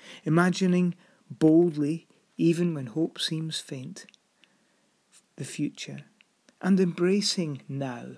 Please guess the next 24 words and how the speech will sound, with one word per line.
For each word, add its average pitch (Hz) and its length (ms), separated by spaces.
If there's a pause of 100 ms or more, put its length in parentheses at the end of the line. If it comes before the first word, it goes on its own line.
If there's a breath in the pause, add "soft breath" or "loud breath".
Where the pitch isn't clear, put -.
(200)
with 147 180
gentleness 127 680 (100)
and 139 140
compassion. - 640 (2750 soft breath)
The 185 100
sage 254 360
of 147 240
old 151 560
said 143 440 (200)
that - 320 (680 soft breath)
for - 220
everything 208 720 (500)
there 151 320
is - 580 (280)
a 139 80
season, 127 720 (680 soft breath)
and 135 140
a 139 80
time 160 600
for - 240
every 143 400
season 127 680
under 127 320
heaven. 143 460